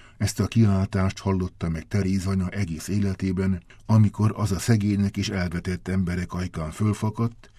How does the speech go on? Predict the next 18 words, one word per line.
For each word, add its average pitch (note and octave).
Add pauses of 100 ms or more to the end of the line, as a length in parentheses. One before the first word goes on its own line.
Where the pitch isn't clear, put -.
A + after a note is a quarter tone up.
(160)
mert G2
valójában A2+
az F2+
élet G2+
és F2+
a E2+
szeretet G2+
szomja F2+
kért F2
irgalmas E2+
enyhülést. D#2+ (320)
Ennek G2
ápolására F2+
alapította G2 (240)
a -
szeretet F#2
misszionáriusai E2
közösséget. D2